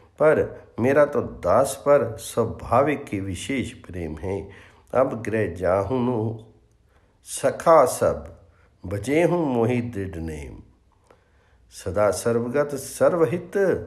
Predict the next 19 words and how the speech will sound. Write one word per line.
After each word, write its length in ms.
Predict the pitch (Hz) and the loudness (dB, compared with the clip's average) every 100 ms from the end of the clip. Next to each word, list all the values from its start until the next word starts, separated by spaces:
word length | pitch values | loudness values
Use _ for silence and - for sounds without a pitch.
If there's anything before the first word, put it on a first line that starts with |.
| - 95 98 | -12 -12 -2
जानी 400 | 127 127 120 104 - | 4 4 4 -2 -6
करे 240 | 104 95 | -6 -6
हूँ 160 | 92 92 | -4 -6
अति 240 | - - 82 - | -8 -12 -16 -14
प्रेम। 400 | 82 76 71 76 - _ - _ _ - | -14 -14 -14 -18 -20 _ -20 _ _ -14
हे 100 | 80 | -12
सखागण, 680 | - 87 82 82 92 104 110 113 - - _ _ - | -10 -10 -6 -6 -4 -2 -4 -6 -16 -20 _ _ 4
अब 560 | 147 160 104 82 - - | 4 4 0 -2 -12 -16
सब 400 | - - 170 170 | -6 4 6 6
लोग 280 | 160 117 - | 2 0 -6
घर 200 | 76 76 | -12 -6
जाओ, 260 | 95 98 117 - - _ - | -2 -2 -4 -12 -20 _ -12
वहाँ 240 | 95 127 131 | -4 -2 -4
दृढ़ 260 | - 120 113 | -4 -6 -4
नियम 340 | 95 95 104 - | -4 -4 -6 -8
से 320 | - 113 113 - - _ - | -6 -6 -6 -16 -20 _ -6
मुझे 180 | 123 131 80 | -2 -2 -2
भजते 480 | 78 151 - 92 85 | -4 -4 -4 -6 -6
रहना। 640 | 78 80 98 104 107 | -6 -6 -4 -4 -4